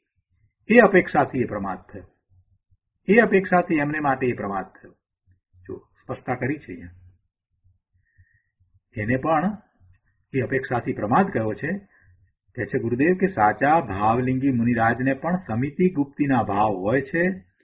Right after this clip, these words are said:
એ છે તો પ્રમાદ જ, પણ તેમાં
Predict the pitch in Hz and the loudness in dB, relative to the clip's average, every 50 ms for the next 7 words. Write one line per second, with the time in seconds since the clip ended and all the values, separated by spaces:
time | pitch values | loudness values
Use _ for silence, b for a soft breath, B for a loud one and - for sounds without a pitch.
0 | _ _ _ _ _ _ _ - 147 160 180 185 185 - - - 110 107 - 139 | _ _ _ _ _ _ _ 0 4 4 6 4 4 0 -2 -2 -2 -2 -2 -4
1 | 139 135 - 120 113 123 151 180 190 170 107 - - - _ _ _ _ _ _ | -4 -4 -4 -2 0 2 2 4 4 2 0 -2 -6 -14 _ _ _ _ _ _
2 | _ _ _ _ _ _ _ _ _ _ _ - 175 202 202 196 - 160 151 156 | _ _ _ _ _ _ _ _ _ _ _ 4 4 4 4 2 0 0 0 2
3 | 170 185 190 202 208 208 196 - | 2 4 4 4 4 2 0 -4